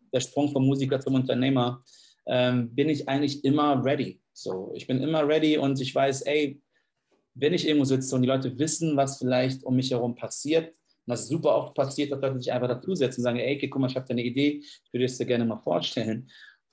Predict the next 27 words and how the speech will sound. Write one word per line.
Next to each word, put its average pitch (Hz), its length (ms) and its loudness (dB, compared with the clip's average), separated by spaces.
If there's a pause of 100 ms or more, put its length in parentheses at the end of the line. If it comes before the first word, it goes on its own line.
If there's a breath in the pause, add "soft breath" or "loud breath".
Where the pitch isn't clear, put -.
(360)
Und 151 220 4
dann, 143 340 4
ähm, 135 520 4
und 135 100 0
dann 135 120 4
reden 202 260 2
wir 135 80 2
mit 123 160 0
denen. 123 160 0
Und 131 100 0
es 143 40 2
ist - 80 -2
schon 147 100 0
ein 131 60 -6
paar 165 120 2
Mal 156 120 2
passiert, 131 360 -2
dass - 220 -8
wir 127 80 -2
direkt 139 340 -2
an 131 60 0
dem 127 100 2
gleichen 135 360 -2
Abend 135 300 -2
einen 127 120 2
Deal - 220 -2
haben 120 420 -2